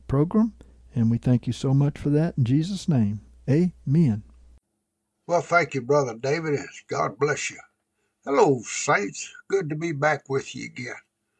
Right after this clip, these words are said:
Speaker 2: It's got a nice April morning out there. Blue skies, warm weather, hopefully.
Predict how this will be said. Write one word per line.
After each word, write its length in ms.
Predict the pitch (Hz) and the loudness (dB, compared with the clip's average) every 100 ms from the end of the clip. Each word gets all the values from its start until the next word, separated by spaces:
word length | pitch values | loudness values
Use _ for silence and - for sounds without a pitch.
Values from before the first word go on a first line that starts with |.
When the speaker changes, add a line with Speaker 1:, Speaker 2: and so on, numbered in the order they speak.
| _ _ _ _ _ _ _ | _ _ _ _ _ _ _
Speaker 2:
It's 100 | - | -10
got 180 | - 170 | -2 -2
a 200 | 107 104 117 | -2 -6 -2
nice 560 | 165 175 151 - - - - 156 | 2 2 0 -4 -10 -12 -8 -4
April 420 | 165 - 135 113 | -4 -4 -6 -6
morning 480 | 135 156 139 123 120 | -4 0 0 0 -6
out 240 | 127 123 - | -4 -6 -6
there. 320 | 139 139 156 - _ _ _ | -6 -6 -8 -14 _ _ _
Blue 300 | 120 160 151 | 0 2 0
skies, 800 | - 143 143 160 165 170 - - _ _ _ _ _ _ - | -4 2 4 2 0 -8 -16 -20 _ _ _ _ _ _ -8
warm 380 | 117 147 147 | -2 0 0
weather, 340 | 127 151 156 165 | 0 0 0 -2
hopefully. 520 | 120 160 - 165 | -2 -4 -4 -6